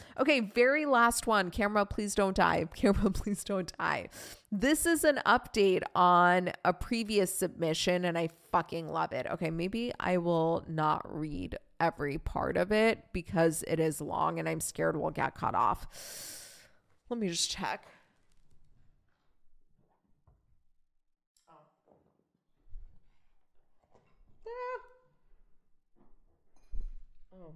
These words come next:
my God. Okay. No, I think we'll be good. I'll try to read quick, but reading out loud, not really a strong suit of mine. Why did I design this podcast to have half the episodes basically involve me reading out loud? Couldn't tell you.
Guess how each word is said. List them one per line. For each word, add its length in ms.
my 60
God. 460
Okay. 220
No, 120
I 100
think 180
we'll 120
be 100
good. 160
I'll 60
try 180
to 80
read 240
quick, 340
but 300
reading 300
out 100
loud, 240
not 220
really 200
a 40
strong 300
suit 180
of 140
mine. 300
Why 260
did 160
I 140
design 360
this 160
podcast 540
to 80
have 320
half 560
the 180
episodes 580
basically 720
involve 460
me 160
reading 360
out 220
loud? 320
Couldn't 240
tell 220
you. 220